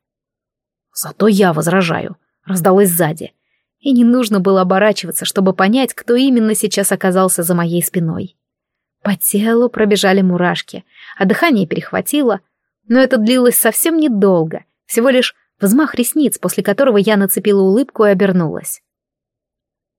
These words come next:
«Леди Лемон!» — вопросительно и в то же время требовательно позвал меня Кремер.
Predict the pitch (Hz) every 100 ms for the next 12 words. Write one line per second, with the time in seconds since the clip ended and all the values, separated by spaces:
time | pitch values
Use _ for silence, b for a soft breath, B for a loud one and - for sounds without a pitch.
0 | _ 147 170 226 208 196 175 175 240 240
1 | _ _ - 185 170 165 - 285 294 -
2 | 165 185 185 - 285 226 196 285 262 240
3 | b b - 170 175 220 277 294 285 277
4 | 202 170 190 214 233 247 233 170 151 -